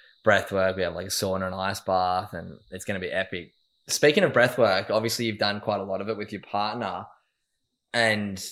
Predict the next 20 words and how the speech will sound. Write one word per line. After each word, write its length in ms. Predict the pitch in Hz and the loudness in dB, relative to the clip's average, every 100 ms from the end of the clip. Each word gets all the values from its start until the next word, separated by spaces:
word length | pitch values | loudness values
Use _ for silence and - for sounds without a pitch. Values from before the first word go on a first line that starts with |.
| - - | -16 -14
his 380 | 104 120 113 107 | -4 -2 -2 -2
specific 540 | - 107 107 107 101 | -4 -4 -4 -4 -2
way, 220 | 95 98 | 0 0
it 60 | 95 | 0
sounds 300 | 104 98 98 | -2 -2 -2
like, 240 | 92 92 | -4 -4
is 240 | 95 98 - | -8 -8 -10
to 160 | 110 | -8
really 440 | 95 92 95 92 - - _ _ _ _ - | -4 -4 -4 -6 -14 -20 _ _ _ _ -8
work 320 | 113 104 104 | 0 0 0
through 200 | - 107 | 0 -2
trauma. 640 | 95 98 101 110 95 95 - _ _ _ _ _ | -2 -2 0 2 0 -4 -10 _ _ _ _ _
Have 180 | 120 113 | -6 0
you 80 | 120 | 4
had 140 | 123 | 4
anything 340 | 120 123 123 120 | 2 0 -2 -4
that 80 | 107 | -2
you've 340 | 117 113 - | -2 -4 -12
kind 280 | - 113 | -4 0
of 60 | 113 | 0